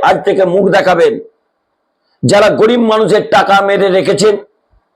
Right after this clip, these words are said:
গরিব মানুষকে তাদের একশো দিনের কাজের টাকা দেননি, যারা মাথার ঘাম পায়ে ফেলে রোজগার করেছেন, তাদের টাকায়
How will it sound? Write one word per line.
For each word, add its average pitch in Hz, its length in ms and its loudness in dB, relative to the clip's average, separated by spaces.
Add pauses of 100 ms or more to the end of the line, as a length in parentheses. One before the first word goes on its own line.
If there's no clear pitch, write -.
(1040)
গরিব 226 220 2 (100)
মানুষকে 226 420 0 (1200)
তাদের 208 240 2 (120)
একশো 185 320 -2
দিনের 214 220 0 (120)
কাজের 185 240 0 (100)
টাকা - 240 2
দেননি, 202 320 2 (1600)
যারা 202 280 2 (920)
মাথার 202 360 2 (120)
ঘাম 208 180 -2 (140)
পায়ে 190 260 4
ফেলে 208 200 2
রোজগার 185 480 0
করেছেন, 190 360 0 (1300)
তাদের 202 240 2 (160)
টাকায় 196 300 2